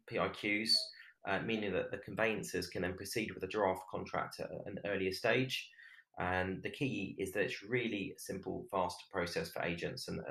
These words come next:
and a no-brainer, especially considering the, the, the A M L, um, service that comes alongside ipacs. Um, the additional benefits are they're a fantastic listing tool. There's no better,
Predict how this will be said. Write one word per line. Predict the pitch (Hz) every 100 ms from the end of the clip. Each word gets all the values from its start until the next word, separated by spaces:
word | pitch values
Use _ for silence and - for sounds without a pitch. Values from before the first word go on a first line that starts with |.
| -
and | 98
a | 92
no-brainer, | 87 85 87 87 85 80 -
especially | - - 110 - 85
considering | 87 - - 87 85
the, | 87 85 85 -
the, | 85 85 -
the | 92
A |
M | 90 87
L, | 85 85 - -
um, | 85 85 85 85 - -
service | 98 87 85
that | - -
comes | 87
alongside | 87 87 - 85 85
ipacs. | 85 85 85 - - - - - - - - -
Um, | 98 101 101 - -
the | 117
additional | 131 - 98
benefits | 107 107 - -
are | 90
they're | 90 92 98
a |
fantastic | - 110 - 110 - -
listing | 95 - 87 85
tool. | 85 85 87
There's | 95
no | 117 98 92
better, | 95 - 92